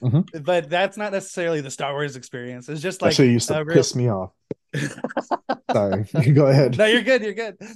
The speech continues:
Speaker 2: Uh, but Star Wars Pod Racer, um, I did really enjoy, and I think they should fully remake it. The, um, Star Wars Bounty Hunter, where you play as Boba Fett.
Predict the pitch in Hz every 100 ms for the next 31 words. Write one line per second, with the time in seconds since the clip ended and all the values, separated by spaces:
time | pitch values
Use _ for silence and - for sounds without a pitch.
0 | 190 170 165 151 143 190 202 202 196 190
1 | 190 190 185 180 170 156 147 139 135 123
2 | 151 156 170 196 185 175 156 165 170 135
3 | 127 160 156 139 143 156 143 131 123 127
4 | 147 127 117 - 127 120 120 110 104 104
5 | 101 165 165 131 135 143 147 143 131 143
6 | 127 123 139 139 131 127 123 120 117